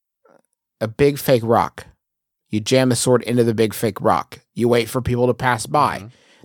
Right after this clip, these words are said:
Speaker 1: They see a sword in a big fake rock. Of course, just human nature, you have to try to see if you're the one.
Speaker 2: Yeah.
Speaker 1: So they go to remove the blade from the rock, and guess what they've discovered?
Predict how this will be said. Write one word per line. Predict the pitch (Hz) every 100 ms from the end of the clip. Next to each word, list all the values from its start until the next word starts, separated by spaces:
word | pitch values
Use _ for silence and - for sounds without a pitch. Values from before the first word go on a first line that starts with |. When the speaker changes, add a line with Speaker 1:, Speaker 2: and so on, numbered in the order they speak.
| -
Speaker 1:
They | 110
see | 101 - 123
a |
sword | - - 143 120 104 113 -
in | 104
a | 101
big | 120 104
fake | - 113 104
rock. | 147 131 95 - _ _ _ _ _ _
Of | 113 107 -
course, | - - 170 110 - - - - _ _ _ _ _ -
just | 135 139 -
human | - - 185 180 147 127 120
nature, | 131 135 123 - - - _ _ _ _ _ _ _ -
you | 131 135
have | - 143 113 -
to | 107
try | - 120 104
to | 90
see | - - 73
if | 53
you're | - 52
the | 65
one. | 71 69
Speaker 2:
Yeah. | 302 381 370 339 196 107 85 _ _ _ -
Speaker 1:
So | - 117
they | 117 117
go | 120 127 123 120
to | 123 120
remove | 110 107 123 131 127 120
the | 120 107
blade | 117 110 113 113 120 117
from | - 117 110
the | 95
rock, | 92 104 110 -
and | 101
guess | 104 101
what | 131
they've | 113 104
discovered? | 104 - 101 98 82 73